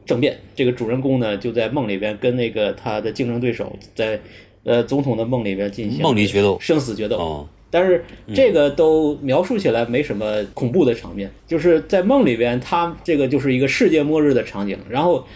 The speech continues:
Speaker 1: 整个地球就是一个血光冲天的一个末日的场景，就是非常的那个废土，红色的天。
Speaker 2: 嗯。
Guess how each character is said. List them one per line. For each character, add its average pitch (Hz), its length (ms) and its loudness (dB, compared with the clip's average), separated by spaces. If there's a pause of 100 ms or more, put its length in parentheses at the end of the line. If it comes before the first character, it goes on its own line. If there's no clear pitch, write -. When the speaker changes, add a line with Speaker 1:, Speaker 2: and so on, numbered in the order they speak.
(100)
Speaker 1:
整 - 180 0
个 185 180 4
地 185 180 0
球 143 240 2
就 147 160 2
是 131 160 0
一 123 100 0
个 127 140 2 (360)
血 - 320 -4
光 151 260 0
冲 143 180 -4
天 135 240 -2
的 113 140 -2
一 104 120 -6
个 101 360 -4 (140)
末 147 240 0
日 139 160 2
的 107 100 0
场 98 220 -10
景， 98 100 -8 (160)
就 107 120 -10
是 107 80 -12
非 131 160 -4
常 113 180 -6
的 113 80 -8
那 107 180 -8
个 98 300 -6
废 156 180 -2
土， - 160 -14 (380)
红 127 320 -2
色 147 200 4
的 107 120 -2
天。 107 240 -6
Speaker 2:
嗯。 95 240 0